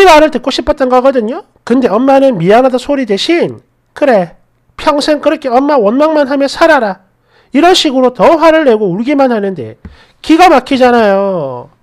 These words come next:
진짜 이제 이런 엄마한테 오만장이 다 떨어지는 것 같아요. 여하튼 결국 저는 이번 여행 못 가는 분위기지만, 아니, 정말 여행비 안 주면 나 가출까지 할 생각이거든요.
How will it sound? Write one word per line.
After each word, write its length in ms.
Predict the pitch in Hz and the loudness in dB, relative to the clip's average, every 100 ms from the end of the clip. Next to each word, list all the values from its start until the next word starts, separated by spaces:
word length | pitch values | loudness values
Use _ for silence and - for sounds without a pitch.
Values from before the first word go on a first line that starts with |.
| _ _ _ _ | _ _ _ _
진짜 340 | - 311 302 247 | -6 -4 0 2
이제 240 | 196 220 | 2 0
이런 240 | 214 254 247 | 2 2 2
엄마한테 840 | 254 269 254 247 269 262 208 117 127 | 2 2 2 0 0 2 0 -2 -6
오만장이 760 | 156 247 311 339 311 302 294 | 0 2 4 2 0 -2 -2
다 120 | 202 | -4
떨어지는 460 | 214 226 240 262 262 | -4 -2 -2 -2 -4
것 100 | 226 | -4
같아요. 580 | 233 240 254 147 135 156 _ _ _ _ _ _ _ _ _ _ _ _ _ _ _ _ _ _ _ _ _ _ _ 165 | -4 -4 -6 -6 -10 -18 _ _ _ _ _ _ _ _ _ _ _ _ _ _ _ _ _ _ _ _ _ _ _ 0
여하튼 300 | 226 254 262 | 0 0 2
결국 300 | 247 254 - | 2 0 0
저는 360 | 262 277 262 | 0 2 0
이번 260 | 165 214 269 | 0 0 2
여행 280 | 254 254 247 | 4 4 2
못 160 | 156 170 | -2 0
가는 260 | 247 269 | 0 0
분위기지만, 720 | 226 226 240 240 220 220 240 - | -2 -4 -4 -4 -4 0 0 0
아니, 480 | 214 330 302 110 - _ - - | 0 2 0 -2 -10 _ -20 -6
정말 520 | 208 226 277 285 285 | -2 2 4 4 4
여행비 320 | 190 247 294 | 4 2 2
안 140 | 226 185 | 0 0
주면 440 | 262 262 240 233 | 0 2 4 2
나 100 | 233 | 0
가출까지 540 | - 156 - - 247 | -2 -8 -4 -2 -2
할 180 | 262 254 | -4 -8
생각이거든요. 1160 | 240 285 277 269 254 262 254 196 190 185 139 | -6 -2 -2 0 0 0 2 0 0 -2 -4